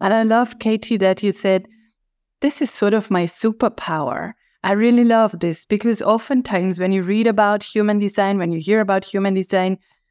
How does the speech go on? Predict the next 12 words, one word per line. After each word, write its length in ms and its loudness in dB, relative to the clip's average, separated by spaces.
people 320 -2
say, 400 0
"Oh, 640 2
the 140 2
openness, 640 2
that 240 2
is 240 0
the 240 2
hardship 680 -2
in 120 0
the 80 -4
chart." 580 -4